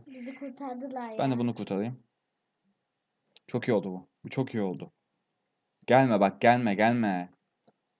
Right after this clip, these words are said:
Speaker 1: Tek kaldık.
Speaker 2: Tamam. Burada çok fena yakalandık. Buraya nasıl gelecek ki acaba?
Speaker 1: Bizi göremezler ki.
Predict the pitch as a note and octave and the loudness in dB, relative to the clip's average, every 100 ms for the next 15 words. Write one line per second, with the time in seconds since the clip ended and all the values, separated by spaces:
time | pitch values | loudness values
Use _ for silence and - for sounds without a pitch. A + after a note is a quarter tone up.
0 | _ _ _ _ D#4 D4+ C#4+ C4 C4 - | _ _ _ _ -18 -16 -14 -14 -14 -20
1 | - - - - _ _ _ _ _ - | -18 -18 -18 -20 _ _ _ _ _ -6
2 | B2 G#2+ G#2+ - _ _ - G#2+ G#2+ A2+ | -2 0 -2 -12 _ _ -16 -12 -8 -6
3 | C3 A#2 A#2 G#2+ G2 F2+ F#2 F2+ F2+ - | -4 -4 -2 0 -2 -2 -4 -4 -8 -14
4 | _ _ _ _ _ _ _ _ _ _ | _ _ _ _ _ _ _ _ _ _
5 | _ _ _ _ _ - A#2+ A#2 A#2+ A2+ | _ _ _ _ _ -10 -4 -2 -2 0
6 | G2+ F#2 F#2 - F2+ E2+ E2+ F2 F#2+ _ | 0 0 -2 -6 -8 -8 -8 -10 -10 _
7 | _ _ _ _ _ _ _ _ _ _ | _ _ _ _ _ _ _ _ _ _
8 | _ _ _ _ _ _ _ _ _ C4 | _ _ _ _ _ _ _ _ _ -20
9 | C4 C4 C#4 C4+ C#4 C4+ C#4 C5 C#5 _ | -18 -12 -10 -8 -8 -10 -12 -16 -20 _